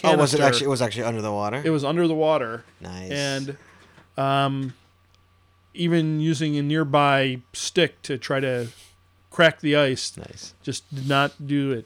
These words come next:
Speaker 2: So I would, I would do it while, uh, while it's, uh,
Speaker 1: Mm.
Speaker 2: before, before it freezes over. Although with the weather we've been having,
Speaker 1: Yeah,
Speaker 2: who
Speaker 1: I don't think it's
Speaker 2: knows
Speaker 1: gonna
Speaker 2: if that's
Speaker 1: freeze
Speaker 2: even
Speaker 1: over.
Speaker 2: gonna
Speaker 1: Yeah, it's not
Speaker 2: happen.
Speaker 1: gonna.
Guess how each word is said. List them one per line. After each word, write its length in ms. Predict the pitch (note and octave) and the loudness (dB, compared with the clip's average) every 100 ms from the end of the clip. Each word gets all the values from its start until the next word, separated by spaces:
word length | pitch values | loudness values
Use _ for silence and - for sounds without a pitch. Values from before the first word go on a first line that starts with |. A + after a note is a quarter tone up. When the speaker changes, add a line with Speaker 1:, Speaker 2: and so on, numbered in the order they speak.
| - | -10
Speaker 2:
So 300 | - C3 B2+ | -6 0 2
I 80 | D#3+ | 2
would, 260 | E3 C3+ | 0 0
I 60 | D#3 | 2
would 160 | G3 E3 | 2 4
do 160 | F3+ | 0
it 80 | D#3+ | 0
while, 720 | C#3 C#3 C#3 C#3 C#3+ C#3+ C#3 | 0 2 2 0 -2 -4 -8
uh, 40 | - | -8
while 320 | C3+ C3 C3 | -6 -4 -4
it's, 240 | B2 - | -6 -6
uh, 300 | C3+ B2 B2 A#2+ - _ - _ - | -6 -4 -8 -12 -20 _ -20 _ -14
Speaker 1:
Mm. 140 | A#2+ | -8
Speaker 2:
before, 260 | D#3+ G3+ F#3 | 0 4 4
before 360 | D#3 D#3+ - F3+ | 2 -6 -2 -2
it 20 | |
freezes 280 | - D#3 C3+ | 0 -4 0
over. 200 | E3 C#3+ | 2 2
Although 180 | C#3 C#3+ | 2 0
with 220 | C3+ C#3+ | -2 -4
the 80 | C#3 | -2
weather 200 | F3+ F3+ | 0 0
we've 140 | C3 | -2
been 120 | A#2+ | -6
having, 440 | C3 A#2+ A#2 A#2 A#2 | -8 -10 -10 -12 -6
Speaker 1:
Yeah, 280 | G#2+ C3+ A2+ | 2 2 2
Speaker 2:
who 120 | F#2+ | 0
Speaker 1:
I 20 | |
don't 140 | - D#3+ | 0 2
think 20 | |
it's 140 | - | 2
Speaker 2:
knows 60 | D#3+ | 2
Speaker 1:
gonna 100 | A#2+ | 2
Speaker 2:
if 60 | C#3 | 2
that's 100 | D3+ | 0
Speaker 1:
freeze 140 | E3 | 2
Speaker 2:
even 160 | D#3 D3 | 0 -2
Speaker 1:
over. 100 | C#3+ | -2
Speaker 2:
gonna 120 | G2+ | 0
Speaker 1:
Yeah, 120 | A2+ E3+ | 2 2
it's 80 | C3 | 0
not 60 | |
Speaker 2:
happen. 140 | F#2+ A#2 | -4 -4
Speaker 1:
gonna. 120 | A#2+ | -6